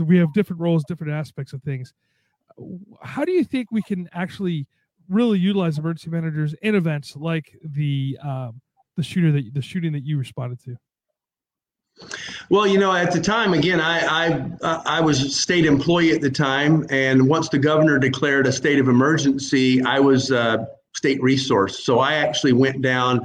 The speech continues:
Speaker 2: for, uh, two weeks. Uh, my boss, you know, gladly, uh, allowed me to go, and I was a, a state resource. So I went down, and that's why I say I think there's a lot of resources out there. If, if they're state employees or maybe local government employees,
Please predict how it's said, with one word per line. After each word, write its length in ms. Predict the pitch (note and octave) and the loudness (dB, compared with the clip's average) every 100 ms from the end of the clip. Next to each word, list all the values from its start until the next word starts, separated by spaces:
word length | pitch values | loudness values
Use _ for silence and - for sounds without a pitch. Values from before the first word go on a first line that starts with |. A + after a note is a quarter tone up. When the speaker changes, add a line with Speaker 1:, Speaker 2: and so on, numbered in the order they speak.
| - - - _ _ | -6 -20 -20 _ _
Speaker 2:
for, 560 | C#3+ C#3 C3+ C3 B2+ B2+ | 4 6 6 4 2 0
uh, 520 | A#2 A#2 A2+ A2 A2 - - | -2 -2 -2 0 -2 -6 -16
two 180 | - F3+ | -2 4
weeks. 640 | D3+ F3 D3+ - - - - - | 6 6 4 0 -8 -14 -12 -4
Uh, 280 | A#2 A2 A2+ | -2 0 0
my 160 | C3 | 0
boss, 480 | C3 C#3+ C#3+ C#3+ - - _ _ - | 0 2 2 0 -4 -16 _ _ 0
you 100 | B2+ | 2
know, 140 | A#2+ | 2
gladly, 760 | A#2+ C3+ C#3 C3 C3 C3 B2+ - - _ - | 2 0 2 2 4 4 0 -8 -18 _ -6
uh, 240 | A2 A2 | -2 -2
allowed 360 | A2 B2 C3+ C3+ | 0 0 0 2
me 140 | C3+ | 4
to 100 | B2+ | 4
go, 400 | B2 C#3+ D3+ E3 | 4 4 6 4
and 80 | C#3+ | 4
I 60 | A#2 | 4
was 220 | A#2+ A2 | 2 4
a, 280 | A2+ G#2 - - | 2 2 0 -4
a 60 | |
state 280 | A#2 - C#3+ | -4 0 2
resource. 540 | C#3 C#3+ - C3 C3 C3 | 4 2 4 2 2 2
So 60 | |
I 80 | C3 | 2
went 260 | C#3 C#3 C3+ | 4 2 2
down, 320 | C3 C3+ C3 - - | 0 0 -2 -4 0
and 80 | A#3+ | 2
that's 180 | D4 C#4+ | 4 4
why 120 | G#3+ | 2
I 40 | |
say 200 | G3+ A3+ | 2 2
I 120 | E3+ | 2
think 200 | E3+ C#4+ | 4 6
there's 220 | C4+ G#3 F3+ | 6 4 4
a 80 | |
lot 260 | E3 F3 G3 | 4 4 4
of 120 | D#3+ | 4
resources 600 | D#3 F#3 - E3+ - C3 | 4 4 2 0 0 0
out 220 | C#3+ B2 | 0 0
there. 240 | C3 B2+ B2 | 2 2 2
If, 180 | C#3+ C3+ - | 0 -2 -4
if 160 | C#3 | -2
they're 120 | C#3 | 0
state 300 | C3 - F#3+ | 0 2 2
employees 680 | G3+ F3+ - F3+ F#3 G3 F3 | 2 2 2 2 4 2 2
or 100 | D3 | 2
maybe 260 | C#3 C3+ B2+ | 2 4 4
local 280 | C#3 E3 D3+ | 4 4 2
government 380 | D3 D#3 D#3 | 2 2 2
employees, 720 | D#3 D#3 D#3+ D3+ D#3 D#3+ D#3+ | 2 0 2 2 4 2 2